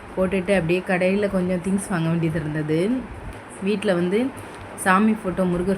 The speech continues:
ஃபோட்டோ பழசாயிட்டு, அதனால சரி ஒரு ஃபோட்டோ வாங்கிட்டு போனான்னு அங்க போய் ஒரு ஃபோட்டோ, ரெண்டு ஃபோட்டோ, கண்ணாடி எல்லாம் வாங்கிட்டு அப்படியே வர்ற வழியில பேக்கரிக்கு போனோம் ஃப்ரெண்ட்ஸ். பேக்கரியில ஆளுக்கு ஒரு பானிபூரி எல்லாம் சாப்பிட்டுட்டு அப்படியே ஹஸ்பண்டுக்கு ஒரு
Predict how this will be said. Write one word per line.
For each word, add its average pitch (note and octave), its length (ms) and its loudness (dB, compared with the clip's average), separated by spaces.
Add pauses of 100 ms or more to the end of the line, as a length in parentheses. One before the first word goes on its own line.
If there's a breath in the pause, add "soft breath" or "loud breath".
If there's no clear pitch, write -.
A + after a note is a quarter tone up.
ஃபோட்டோ F3 300 2
பழசாயிட்டு, E3+ 680 2
அதனால F3+ 380 2
சரி F3 540 4 (640 loud breath)
ஒரு F3+ 200 0
ஃபோட்டோ F#3+ 180 2
வாங்கிட்டு F3 480 4
போனான்னு D#3+ 380 2
அங்க G3 300 2
போய் F#3 140 4
ஒரு F3+ 120 2 (120)
ஃபோட்டோ, F3 380 4
ரெண்டு E3 220 4
ஃபோட்டோ, F3 440 0
கண்ணாடி F3 380 -2
எல்லாம் F3 320 2
வாங்கிட்டு E3+ 480 0 (580 loud breath)
அப்படியே F3+ 260 2
வர்ற F#3+ 280 6
வழியில F3 280 4
பேக்கரிக்கு F3+ 580 0
போனோம் D#3 280 0
ஃப்ரெண்ட்ஸ். G3 300 0 (240)
பேக்கரியில F#3 680 2
ஆளுக்கு E3+ 380 0
ஒரு F3 140 0
பானிபூரி E3+ 600 2
எல்லாம் E3 340 2
சாப்பிட்டுட்டு E3 580 -2 (500 loud breath)
அப்படியே F3+ 260 2
ஹஸ்பண்டுக்கு F3+ 480 -2
ஒரு F3 100 0